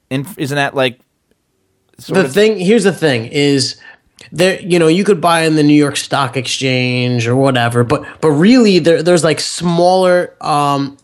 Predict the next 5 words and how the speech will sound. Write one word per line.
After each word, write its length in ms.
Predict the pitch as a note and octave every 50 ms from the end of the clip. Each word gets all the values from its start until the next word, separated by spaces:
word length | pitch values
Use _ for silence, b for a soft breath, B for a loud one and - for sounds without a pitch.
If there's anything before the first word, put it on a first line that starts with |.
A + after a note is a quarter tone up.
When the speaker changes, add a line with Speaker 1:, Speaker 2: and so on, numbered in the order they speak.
| _ -
Speaker 2:
networks 920 | D#3 D#3 D#3 D#3 D3+ C#3 B2+ B2+ B2 A#2+ A#2+ A#2 A#2 - - - - - B B B B B B B B B -
that, 560 | E3 D#3 D3+ D3+ D3 D3 C#3+ C#3+ - - - -
i-, 240 | F3 E3 E3 - F3
they're 160 | D3+ F3 E3+
basically 920 | C#3+ D#3+ F3+ F#3+ F#3 - - - F3 F3+ F3+ F3 E3 D#3+ D#3+ E3 - _